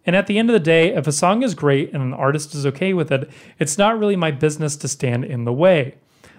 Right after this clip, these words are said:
Luke was always a tough businessman, sometimes tougher than he needed to be," says Chris Anakut, a veteran A and R executive and head of Young Forever who has known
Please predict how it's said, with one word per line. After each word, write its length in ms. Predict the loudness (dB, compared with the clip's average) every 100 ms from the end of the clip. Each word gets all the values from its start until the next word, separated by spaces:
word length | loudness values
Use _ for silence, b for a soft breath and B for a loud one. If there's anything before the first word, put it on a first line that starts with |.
| b
Luke 280 | 2 2 2
was 160 | -2 0
always 400 | 2 2 2 0 -2
a 80 |
tough 360 | 0 0 0 0
businessman, 760 | -2 -2 -6 -4 -4 -2 -6 -10 _ b b
sometimes 520 | -4 -2 0 0 0
tougher 260 | 0 0 0
than 180 | 0 0
he 120 | 0
needed 400 | -2 -4 -6 -8
to 100 | -8
be," 240 | -6 -6
says 340 | -6 -2 -2 -2
Chris 380 | -2 -2 -2 -12 _
Anakut, 800 | -6 -2 -2 -4 -4 -6 -6 -12 -20 B B B
a 60 | 0
veteran 540 | 4 6 4 2 -2 0
A 140 | 0
and 100 | 2
R 160 | 2 2
executive 500 | 2 -2 2 0 0
and 200 | -4 -6
head 340 | -2 0 0
of 300 | 2 0 0
Young 320 | -2 0 0
Forever 460 | -4 -4 -2 -2 -2
who 120 | -4
has 160 | -4 -4
known 460 | -4 -2 -2 -4